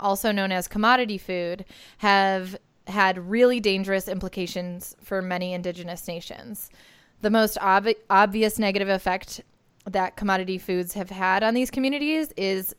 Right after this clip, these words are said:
and continue to have on these communities, is type two diabetes.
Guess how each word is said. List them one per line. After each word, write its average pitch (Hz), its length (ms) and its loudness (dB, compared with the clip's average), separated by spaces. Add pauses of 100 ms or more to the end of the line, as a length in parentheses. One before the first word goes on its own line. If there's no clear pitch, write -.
and 208 180 2
continue 196 380 -4
to 240 60 -2
have 262 300 0
on 247 140 -4
these 254 160 -6
communities, 269 420 -4
is 190 240 -6
type 190 260 -2
two 202 180 -8
diabetes. 165 760 -6